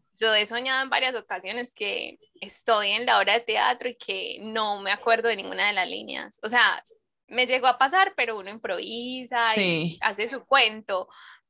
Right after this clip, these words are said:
Speaker 1: Pero sí tuve ese tipo de pesadillas, como que me quedaba muda, que no sabía qué decir.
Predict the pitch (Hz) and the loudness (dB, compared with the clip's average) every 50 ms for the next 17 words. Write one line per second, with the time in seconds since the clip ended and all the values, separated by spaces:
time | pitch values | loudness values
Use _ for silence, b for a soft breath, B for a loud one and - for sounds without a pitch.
0 | _ - 233 233 220 220 214 214 208 214 208 208 196 190 190 196 - - 226 214 | _ 4 6 6 8 8 8 6 6 4 2 2 0 -2 -2 -4 -6 -6 -6 -8
1 | 196 - 214 208 226 220 226 240 240 233 240 226 233 233 240 - 220 208 - - | -10 -8 -4 -2 0 2 2 2 0 -2 -6 -10 -10 -10 -6 -4 -6 -6 -6 -10
2 | 175 180 165 165 - - - - 196 - - - - - 208 202 196 202 - 208 | -8 -6 -6 -6 -8 -10 -14 -14 -14 -14 -16 -20 -20 -18 -14 -12 -12 -10 -10 -10
3 | 196 196 190 - - 202 190 180 180 180 190 196 233 247 247 233 226 226 214 208 | -10 -10 -14 -8 -4 -2 0 0 2 2 0 0 0 -2 -2 -2 -2 0 0 -2
4 | 214 214 _ - 220 208 202 185 202 214 214 208 214 214 - - 214 202 208 226 | -2 -4 _ -16 -14 -14 -14 -12 -12 -12 -10 -10 -10 -10 -10 -8 -8 -8 -8 -10
5 | - - - 196 208 220 | -12 -14 -14 -14 -14 -16